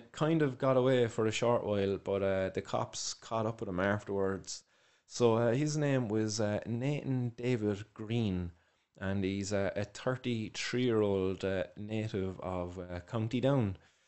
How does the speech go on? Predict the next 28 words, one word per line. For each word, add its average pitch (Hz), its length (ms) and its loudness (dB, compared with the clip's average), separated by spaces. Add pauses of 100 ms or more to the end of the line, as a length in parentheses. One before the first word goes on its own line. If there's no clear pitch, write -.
(420)
So 143 400 -4
he, - 220 -18
he - 220 -4
was 190 180 2
up, 170 260 0
uh, 117 380 4
after, 123 680 2
you 120 60 -8
know, 117 300 0
the - 60 -16
cops, - 440 -2
uh, 110 300 4
must 120 300 0
have 104 200 -2 (100)
linked 123 300 -4
him 104 540 -2 (200)
to 101 140 -16
the, 95 400 0 (460)
to 92 80 -20
the 87 80 -18
cannabis 98 360 -2
through 90 260 -2
maybe 85 260 -4
his 87 240 -4
own 87 220 0
horseback 90 600 -4 (260)
type 101 280 -4
lorry, 117 480 2